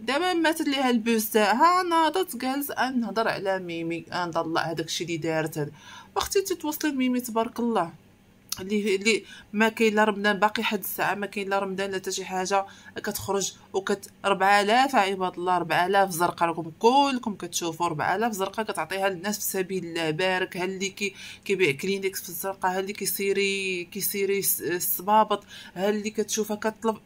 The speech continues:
هاي، هاي اللي ما كديريهمش نتيا، اللي ما كديروش نتيا، هي كدير هاد الشيء الاخوان، هادي كديرهم هاد السيده هادي باش يعني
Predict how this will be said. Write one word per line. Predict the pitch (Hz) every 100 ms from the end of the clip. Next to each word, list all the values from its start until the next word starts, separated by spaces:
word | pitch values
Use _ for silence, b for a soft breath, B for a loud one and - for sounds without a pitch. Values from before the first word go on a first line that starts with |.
| -
هاي، | 196 208 220 220 202 165
هاي | 156 175 165
اللي | 165 185
ما | 180
كديريهمش | 175 151 175 180 202 196 175
نتيا، | 156 - 160 147 143 -
اللي | 151 160
ما |
كديروش | 160 156 160 156
نتيا، | 156 147 151 135 143 B B B B B _ _ _ _ _ _ -
هي | 262 294 269
كدير | 262 208 240
هاد | 214 226
الشيء | 226 - - 254
الاخوان، | 214 190 185 233 247 185 170 156 _ _ _ _ _ _ 175
هادي | 180 175 196
كديرهم | 202 185 202 196 185 180
هاد | 160
السيده | - - 175 175
هادي | 185 220 190 165 - 156 156
باش | 170 -
يعني | 160 143 151 202 208